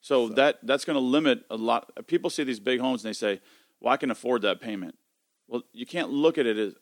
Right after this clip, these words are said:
Speaker 1: as a payment. How much is the property gonna cost you overall?
Speaker 2: Well, that's what everybody look at when they, like,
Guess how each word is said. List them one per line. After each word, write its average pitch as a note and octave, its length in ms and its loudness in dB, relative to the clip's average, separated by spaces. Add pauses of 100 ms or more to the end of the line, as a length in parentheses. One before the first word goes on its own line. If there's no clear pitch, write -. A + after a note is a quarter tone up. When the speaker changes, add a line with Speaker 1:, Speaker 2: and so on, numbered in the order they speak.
Speaker 1:
as G#2+ 140 -10
a G#2 40 -8
payment. B2 420 -4
How C3 120 -6
much D#3 200 0
is B2+ 120 -8
the A#2 120 -2
property A#2 420 -2
gonna G#2 180 -4
cost G#2 320 -8
you G#2 160 -8 (140)
overall? F#2 480 -8 (140)
Speaker 2:
Well, C#3 320 -12
that's D#3 180 -10
what C3 100 -4
everybody A2+ 320 -2
look A2 200 -8
at G2 120 -18
when G#2+ 120 -20
they, G#2+ 140 -10
like, G2+ 280 -18